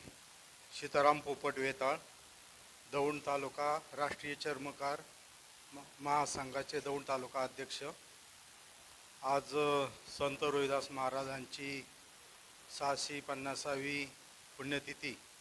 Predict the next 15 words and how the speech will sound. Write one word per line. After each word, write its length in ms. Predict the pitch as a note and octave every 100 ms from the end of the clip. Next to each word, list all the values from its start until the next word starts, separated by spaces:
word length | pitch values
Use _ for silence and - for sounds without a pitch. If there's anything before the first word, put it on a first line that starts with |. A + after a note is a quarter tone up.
| - - - -
या 120 | C#3
कार्यक्रमाच्या 840 | C3+ C#3 C3+ C3 C#3 C#3 C#3 C#3+
निमित्तानं 680 | C3+ C3+ C3+ - D3 C#3+ C3 - - - - - - - -
आम्ही 600 | C3 C3+ C#3+ C#3+ C#3+ C#3 A#2+ - - - - - - - - - - - - - -
तिथं 240 | D3 C#3+ C3
उरुळी 180 | D#3+ E3
कांचनचे 580 | D3+ C#3+ D3 D3 C#3+
सर्व 520 | C#3+ D#3+ D3+ D3+ D3+ C#3+
राष्ट्रीय 400 | C#3+ - D3+ C#3+
चर्मकार 680 | D3+ C#3 C#3+ C3+ C#3+ C3+ - - - - - - - - - - -
संघाचे 420 | C#3 C#3+ C#3+ D3+
सर्व 320 | - D#3 D3
कार्यकर्ते 840 | D3 D3 C#3 C#3+ D3 C#3 D3+ C#3+ B2+ - - - - - - - - C#3
व 100 | C#3+ C#3+ C#3 C3+ B2+ - - - - - - - -
पा-, 220 | C#3 C3+